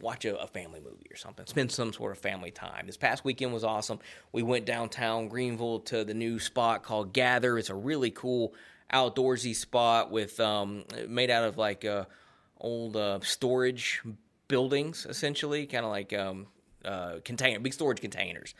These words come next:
That's the best way to describe it. Like, you'd see it at a shipyard.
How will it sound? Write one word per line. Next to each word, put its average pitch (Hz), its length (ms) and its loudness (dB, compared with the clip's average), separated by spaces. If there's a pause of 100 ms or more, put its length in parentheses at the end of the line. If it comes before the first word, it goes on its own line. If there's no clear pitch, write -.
(220)
That's - 160 -6
the 101 80 -6
best 95 240 -4
way 95 160 -6
to - 120 -12
describe 90 460 -6
it. 80 40 -10
Like, 92 180 -10
you'd 107 100 -6
see 113 120 -2
it - 20 2
at 95 60 -8
a - 20 -8
shipyard. - 520 -8